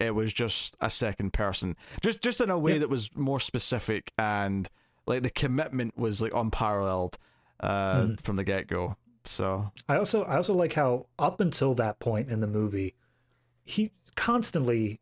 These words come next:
Speaker 2: has acts and stuff. He's trying to get theater bookings and whatnot,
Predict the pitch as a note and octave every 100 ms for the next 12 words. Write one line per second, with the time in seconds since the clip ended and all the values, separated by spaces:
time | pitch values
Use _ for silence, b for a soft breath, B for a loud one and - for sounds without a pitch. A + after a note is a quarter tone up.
0 | - D3+ A#2+ G2 - B2 A#2 - A2 F#2+
1 | G#2 G2 B2 - B2 A2+ G#2+ A2 G#2+ _
2 | _ A2+ G#2+ G#2 G#2+ - G2 G#2 G2+ G#2
3 | A2+ A2 -